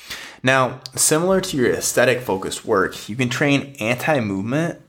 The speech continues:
a lot without any recovery issues. So for your strongest, most functional core, I would make a point to include at least one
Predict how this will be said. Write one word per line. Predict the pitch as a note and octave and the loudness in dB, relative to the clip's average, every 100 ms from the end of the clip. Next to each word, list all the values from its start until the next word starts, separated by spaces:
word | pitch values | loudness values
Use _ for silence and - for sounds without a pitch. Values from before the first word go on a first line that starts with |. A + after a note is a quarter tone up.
| _ | _
a | F#2 | -8
lot | E2+ F#2+ A#2 G#2+ - | -2 4 6 6 2
without | G#2+ G#2 G2+ G2 - | -2 2 2 0 -4
any | G2 G2 | -6 -4
recovery | F#2 E2+ - D#2 D#2+ - | -4 -4 0 0 -2 -4
issues. | A2+ - - - - - - - - | -4 -6 -10 -12 -12 -14 -14 -14 -8
So | - D3+ | 0 2
for | D#3 | 4
your | |
strongest, | D3 - F3 F3+ E3+ - C3 | 4 4 2 4 0 -2 0
most | C3 C3 | 0 2
functional | C3 B2 C3 G#2 | 0 0 -2 -4
core, | - - E2+ F3 F#3+ - - - | -6 -2 0 0 -2 -10 -6 2
I | |
would | D#3 C3+ | 4 4
make | B2+ C3+ | 2 0
a | - | -2
point | - C#3 C#3 | 0 0 0
to | D3 | 0
include | A#2+ - B2 G#2+ | 0 0 2 2
at | C#2+ | -2
least | F2+ G2 G#2+ A#2+ - - | -6 -2 0 0 -4 -4
one | G2+ G2+ G#2+ B2 - | 0 2 2 0 -4